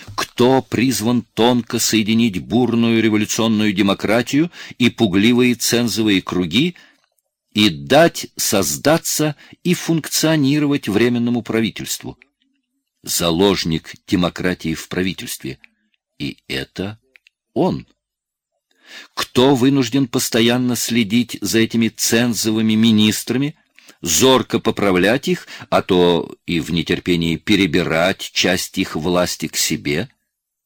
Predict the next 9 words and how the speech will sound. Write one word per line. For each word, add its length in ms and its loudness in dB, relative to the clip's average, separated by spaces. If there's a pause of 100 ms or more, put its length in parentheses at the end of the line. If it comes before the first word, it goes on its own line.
(480)
Несравненный, 1080 -4 (260)
единственный 1200 0 (120)
любимец 760 -2
демократии, 840 -4 (280)
и 260 -4
это 440 -4 (360)
он. 340 -12 (920)
И 120 2
кто 680 0